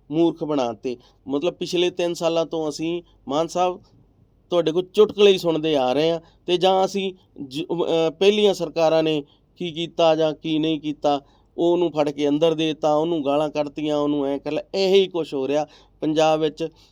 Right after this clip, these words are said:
ਹੋਰ ਨਵਾਂ ਬਦਲਾਵ ਅਸੀਂ ਜੇ ਕਹੀਏ ਤਾਂ ਮੈਨੂੰ ਲੱਗਦਾ ਵੀ ਅਸੀਂ ਕੋਈ ਖਾਸ ਨਹੀਂ ਦੇਖਿਆ। ਉਵੇਂ ਹੀ ਸਕੂਲ ਚੱਲਦੇ ਪਏ ਨੇ ਜਿੱਦਾਂ ਪਹਿਲਾਂ ਚੱਲਦੇ ਸੀ, ਸਾਡਾ ਨਿੱਤ ਦਾ ਆਉਣਾ ਜਾਣਾ। ਹੈਂ,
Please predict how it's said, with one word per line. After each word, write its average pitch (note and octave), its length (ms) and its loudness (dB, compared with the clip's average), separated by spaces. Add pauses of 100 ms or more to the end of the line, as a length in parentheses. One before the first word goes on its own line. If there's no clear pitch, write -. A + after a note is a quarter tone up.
(200)
ਹੋਰ G#3 320 4
ਨਵਾਂ F3+ 320 0
ਬਦਲਾਵ D3+ 540 0
ਅਸੀਂ C#3 260 -4 (400)
ਜੇ C#3 200 -2
ਕਹੀਏ D#3+ 380 -2
ਤਾਂ D3+ 220 -2
ਮੈਨੂੰ F#3 420 2
ਲੱਗਦਾ C3+ 360 -2 (280)
ਵੀ D3+ 120 -6 (100)
ਅਸੀਂ C#3+ 220 -8
ਕੋਈ C3+ 160 -2
ਖਾਸ A#2+ 380 -8
ਨਹੀਂ A2+ 180 -10
ਦੇਖਿਆ। A#2+ 420 -8 (400)
ਉਵੇਂ F3 280 4
ਹੀ D#3 60 0
ਸਕੂਲ C3+ 400 -4
ਚੱਲਦੇ D3 340 -2
ਪਏ D3+ 220 -2
ਨੇ D3 120 -2
ਜਿੱਦਾਂ B2+ 300 -6
ਪਹਿਲਾਂ D3 340 -4
ਚੱਲਦੇ B2+ 340 -6
ਸੀ, B2 160 -18 (500)
ਸਾਡਾ B2+ 340 -2
ਨਿੱਤ B2+ 240 -6
ਦਾ C3 140 -4
ਆਉਣਾ C3 300 -2
ਜਾਣਾ। B2 300 -6 (400)
ਹੈਂ, D3+ 160 -2